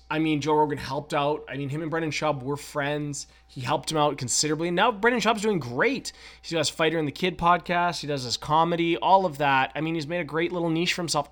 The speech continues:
outside of fighting, but using that celebrity and that recognizability from U F C to help build a nice career. Good for him. I'm proud, and I'm happy to see that for fighters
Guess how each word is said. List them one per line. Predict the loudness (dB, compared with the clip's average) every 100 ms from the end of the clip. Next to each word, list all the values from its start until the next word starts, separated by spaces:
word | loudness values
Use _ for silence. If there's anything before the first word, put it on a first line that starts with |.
| -4
outside | -2 0 0 2 2 2
of | -2
fighting, | -2 -2 -2 -8 -14 -14
but | -10 -10 -10
using | -6 -4 -2 -4
that | -4
celebrity | -4 -4 -4 -2 -2 0
and | -2 -4
that | -4
recognizability | -4 -6 -6 -8 -8 -8 -8 -6 -8
from | -4 -2 0
U | -2 -4
F | -6
C | -10 -8 -10 -14 -20 _ -8
to | -6
help | -4 -6
build | -8 -8 -8
a |
nice | -8 -8 -8
career. | -6 -2 -2 -4 -6
Good | -6
for | -6 -4 -2
him. | -2 -2
I'm | -8
proud, | -8 0 4 4 0
and | -6
I'm | -8
happy | -6 -4 -4 -6
to | -6
see | -4 -4
that | -4 -6 -6
for | -14
fighters | -8 -6 -6 -8